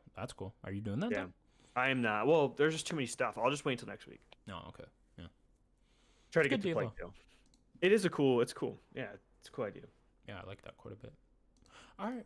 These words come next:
Speaker 1: well, we'll see Modern Warfare two review scores next week then. That'll do it for the news, Daniel. We now move on to what we've been playing. Daniel,
Speaker 2: Yes.
Speaker 1: what you been playing?
Speaker 2: Uh, still playing Bloodborne. Uh, I got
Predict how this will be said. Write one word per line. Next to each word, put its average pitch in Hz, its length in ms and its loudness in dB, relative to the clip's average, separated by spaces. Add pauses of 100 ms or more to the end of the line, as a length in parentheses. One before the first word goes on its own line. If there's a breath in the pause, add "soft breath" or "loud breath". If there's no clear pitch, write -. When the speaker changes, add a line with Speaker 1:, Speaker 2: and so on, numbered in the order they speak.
Speaker 1:
well, 175 200 -10 (100)
we'll 123 160 -8
see 156 200 -8
Modern 151 240 -8
Warfare 156 280 -8
two 180 220 -12
review 151 280 -10
scores 160 360 -8
next 147 220 -14
week 180 200 -10
then. 123 180 -8 (480 soft breath)
That'll 107 220 -6
do 104 180 -4
it - 140 -6
for 107 100 -14
the 92 80 -10
news, 127 320 -10
Daniel. - 300 -16 (280)
We 92 60 -12
now 95 180 -8
move 87 200 -12
on 80 140 -14 (220)
to - 80 -20
what 101 140 -4
we've 92 120 -8
been 90 120 -12
playing. 95 240 -12 (1400 soft breath)
Daniel, 101 240 -8 (680)
Speaker 2:
Yes. 113 160 -6
Speaker 1:
what 101 180 -8
you - 80 -8
been 98 80 -8
playing? 98 280 -8 (720)
Speaker 2:
Uh, 123 360 4
still 151 260 0
playing 131 300 -2
Bloodborne. 101 580 -8 (460)
Uh, - 20 -8 (340)
I 110 80 0
got 120 280 0